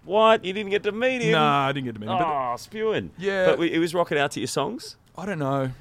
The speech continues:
Speaker 2: I don't
Speaker 1: No?
Speaker 2: know. I mean, ma-,
Speaker 1: Meditating
Speaker 2: I,
Speaker 1: to
Speaker 2: I'm
Speaker 1: your
Speaker 2: sure he
Speaker 1: songs?
Speaker 2: was like Axl Rose and just kind of, he kind of just shuffled in at the last second.
Speaker 1: Did,
Speaker 2: And,
Speaker 1: did you send him
Speaker 2: you
Speaker 1: your
Speaker 2: know.
Speaker 1: C D or anything like that?
Speaker 2: Uh, no,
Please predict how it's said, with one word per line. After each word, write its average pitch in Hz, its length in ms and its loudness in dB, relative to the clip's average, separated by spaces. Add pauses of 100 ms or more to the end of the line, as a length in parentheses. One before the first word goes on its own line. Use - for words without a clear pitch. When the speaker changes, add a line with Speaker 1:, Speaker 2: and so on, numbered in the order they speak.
(180)
Speaker 2:
I - 40 -8
don't 135 80 -2 (120)
Speaker 1:
No? 120 180 0
Speaker 2:
know. 117 60 -4 (120)
I 127 60 -2
mean, 139 180 0
ma-, 139 160 -2
Speaker 1:
Meditating 147 520 2
Speaker 2:
I, 147 40 -2
Speaker 1:
to 165 80 4
Speaker 2:
I'm 175 80 6
Speaker 1:
your 175 40 0
Speaker 2:
sure 185 320 6
he 175 80 8
Speaker 1:
songs? 165 80 8
Speaker 2:
was 143 160 0
like 139 180 2
Axl 143 320 2
Rose 139 320 6
and 135 80 0
just 127 160 -4
kind 131 140 0
of, 120 80 -4 (600)
he 156 180 0
kind 143 220 4
of 131 80 4
just 127 200 -2
shuffled 147 440 4
in 139 120 4
at 139 80 -2
the 131 60 -2
last 127 260 0
second. 135 320 0
Speaker 1:
Did, - 20 0
Speaker 2:
And, 120 120 0
Speaker 1:
did 139 120 -4
you 143 60 0
send 151 240 -2
him 135 120 -2
Speaker 2:
you 123 60 2
Speaker 1:
your 123 80 2
Speaker 2:
know. 117 40 0
Speaker 1:
C 131 160 2
D 131 200 2
or 139 100 4
anything 135 260 0
like 135 180 -4
that? 151 180 -6 (460)
Speaker 2:
Uh, 151 340 0
no, 110 440 -6